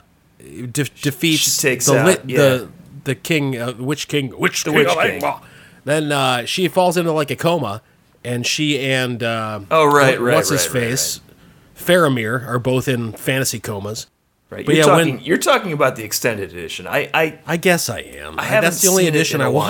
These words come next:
Speaker 1: watch. <laughs>
Speaker 2: Oh, yeah, no, it's the one that I prefer as well, but, uh, it's been,
Speaker 1: But when he,
Speaker 2: it's
Speaker 1: when
Speaker 2: been a
Speaker 1: he
Speaker 2: while.
Speaker 1: comes across her, her body in, in Pelennor Fields, he's like, it's this slow motion, like, I mean, that's, like, the reel that you would send to the Academy. Like, he's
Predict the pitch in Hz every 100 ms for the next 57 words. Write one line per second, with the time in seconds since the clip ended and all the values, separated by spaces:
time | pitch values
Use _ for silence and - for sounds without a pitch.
0 | - - - - - - - - - 233
1 | - - - 247 233 185 135 135 185 165
2 | 156 131 123 123 117 110 104 95 104 107
3 | 85 85 85 85 - 92 87 - 170 175
4 | 185 202 214 151 92 143 151 190 180 180
5 | 165 147 165 156 143 - 135 120 120 113
6 | - - 120 113 123 120 113 104 104 117
7 | 104 123 120 113 104 - 113 98 85 -
8 | - - - _ - - 107 107 - 110
9 | 110 101 98 - - - - 131 147 131
10 | - 131 139 135 131 - 123 117 117 113
11 | 117 131 147 156 160 - 143 131 113 127
12 | 123 113 110 107 - 127 113 101 95 -
13 | 110 98 80 73 76 87 - 101 90 -